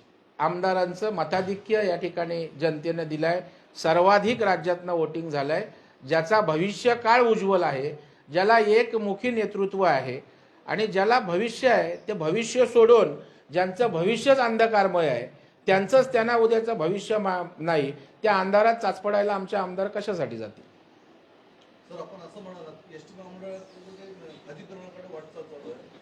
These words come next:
Speaker 2: पण केंद्राने रेल्वेचं खाजगीकरण already केलेलंच आहे ना?
Speaker 1: रेल्वेचं खाजगीकरण अजिबात केंद्राने केलेलं नाही आहे.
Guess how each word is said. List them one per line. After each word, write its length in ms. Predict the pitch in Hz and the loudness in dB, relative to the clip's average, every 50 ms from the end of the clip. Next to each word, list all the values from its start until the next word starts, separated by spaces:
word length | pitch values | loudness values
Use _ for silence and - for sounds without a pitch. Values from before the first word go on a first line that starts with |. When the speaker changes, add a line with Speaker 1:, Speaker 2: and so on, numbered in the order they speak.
| _ _ | _ _
Speaker 2:
पण 40 | 190 | -20
केंद्राने 480 | 175 - 165 175 180 190 208 214 220 196 | -20 -20 -20 -20 -18 -18 -16 -16 -16 -16
रेल्वेचं 300 | 190 196 196 208 208 208 | -18 -16 -14 -14 -14 -14
खाजगीकरण 420 | - 185 190 190 202 208 208 208 | -16 -18 -18 -18 -16 -16 -18 -18
already 460 | - - - - 165 175 196 220 214 | -18 -20 -20 -20 -18 -18 -16 -16 -16
केलेलंच 420 | 190 185 202 208 208 214 214 208 196 | -16 -16 -18 -18 -16 -16 -16 -16 -16
आहे 180 | 180 160 151 | -16 -18 -18
ना? 60 | 151 - - _ _ _ _ _ - - - | -20 -20 -20 _ _ _ _ _ -20 -10 -2
Speaker 1:
रेल्वेचं 540 | 139 156 170 175 180 196 214 214 208 226 233 226 233 | 2 4 4 4 4 4 4 4 2 2 0 0 0
खाजगीकरण 600 | - 147 151 165 165 190 196 196 202 190 202 196 | -4 -4 -4 -4 -6 -6 -6 -4 -4 -4 -4 -4
अजिबात 380 | 185 165 147 156 175 180 202 202 202 - | -4 -6 -6 -6 -4 -2 -2 -2 -2 -4
केंद्राने 400 | 190 170 165 165 170 165 165 175 | -4 -4 0 0 0 0 0 -2
केलेलं 520 | 170 - 160 147 147 151 151 151 151 151 147 | -4 -4 -2 0 0 0 -2 -2 -4 -4 -4
नाही 300 | 135 131 135 143 156 151 | -6 -6 -4 -4 -4 -4
आहे. 240 | 143 143 147 - | -4 -4 -6 -6